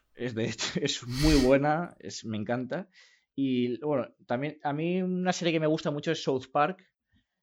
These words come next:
que, bueno, todo el mundo, eso sí que todo el mundo la conoce, o la gran mayoría la conoce.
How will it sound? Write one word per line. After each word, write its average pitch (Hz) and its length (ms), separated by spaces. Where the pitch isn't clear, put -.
que, 143 100
bueno, 139 280
todo 156 120
el 160 60
mundo, 185 200
eso 170 260
sí 180 120
que 156 140
todo 151 140
el 151 60
mundo 160 200
la 135 80
conoce, 151 480
o 123 200
la 120 120
gran 131 160
mayoría 143 420
la 127 100
conoce. 135 520